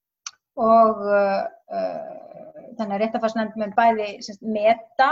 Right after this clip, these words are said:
þessa tillögur, sem sagt, og, og svo í kjölfarið, eh, útbúa frumvarp og ég bara vona að það, við, vonandi við fáum að fara að sjá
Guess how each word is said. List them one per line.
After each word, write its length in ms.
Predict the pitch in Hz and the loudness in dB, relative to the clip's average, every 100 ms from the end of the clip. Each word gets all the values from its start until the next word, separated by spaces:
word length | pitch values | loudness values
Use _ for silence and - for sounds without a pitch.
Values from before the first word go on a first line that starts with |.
| 349 | 0
þessa 240 | 370 254 262 | -6 -6 -6
tillögur, 480 | 262 254 254 269 320 | -2 -2 0 0 0
sem 220 | 381 320 | -4 -14
sagt, 320 | 294 320 359 254 | -10 -10 -8 -4
og, 300 | 233 220 - | -2 -2 -6
og 100 | 220 | -8
svo 140 | 262 | -8
í 80 | 247 | -8
kjölfarið, 720 | 254 247 247 226 220 208 202 _ _ | -6 -6 0 -2 0 -6 -12 _ _
eh, 240 | - 202 202 - _ _ _ _ | -10 -6 -6 -10 _ _ _ _
útbúa 360 | 220 - 208 196 | -18 -12 -10 -10
frumvarp 560 | 208 185 175 208 247 _ _ _ _ _ _ _ _ _ | -10 -12 -8 -8 -8 _ _ _ _ _ _ _ _ _
og 520 | 214 208 202 196 - | -6 -4 -6 -8 -12
ég 360 | 196 226 311 320 | -10 -6 -6 -2
bara 160 | 254 | -2
vona 460 | 240 285 370 214 214 | -2 -6 -4 -4 -4
að 60 | 214 | -2
það, 300 | 254 349 294 - | -2 -2 -8 -12
við, 160 | 262 254 _ _ _ _ _ _ | -16 -16 _ _ _ _ _ _
vonandi 300 | 247 370 233 | -12 -10 -12
við 140 | 214 | -8
fáum 240 | 226 233 220 | -4 -4 -4
að 120 | 214 | -6
fara 140 | 233 | -6
að 80 | 208 | -6
sjá 180 | - 240 | -2 -2